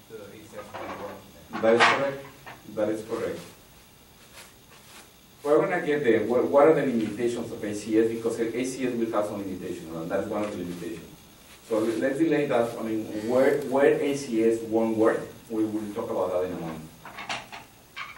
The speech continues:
Speaker 2: Okay, so what is a selectivity profile? Selectivity profile is going to regulate those plans. You're gonna say, "Okay, if I see your predicate has a selectivity of zero point two,"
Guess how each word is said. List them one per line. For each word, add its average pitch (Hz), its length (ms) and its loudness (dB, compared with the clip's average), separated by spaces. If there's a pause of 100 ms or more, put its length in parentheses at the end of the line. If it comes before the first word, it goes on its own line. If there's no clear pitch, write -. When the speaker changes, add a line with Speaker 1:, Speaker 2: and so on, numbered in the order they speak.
(160)
Speaker 2:
Okay, 139 320 2 (320)
so 143 140 2
what 147 240 4
is - 100 0
a 185 260 -2
selectivity 151 500 -2
profile? 131 440 0
Selectivity 185 560 -4
profile 147 460 2
is 131 140 -4
going 143 200 -4
to 135 120 -8
regulate 123 640 0 (680)
those 110 480 0
plans. - 380 -6 (240)
You're 123 80 -10
gonna 143 180 0
say, 120 240 0
"Okay, 117 280 2 (160)
if 127 200 -4
I 160 180 6
see 135 520 -2 (640)
your 120 140 -2
predicate 143 640 0
has 117 160 2
a - 80 -4
selectivity 107 840 -4
of 85 240 0 (380)
zero 123 320 0
point 113 240 -2 (180)
two," 170 300 6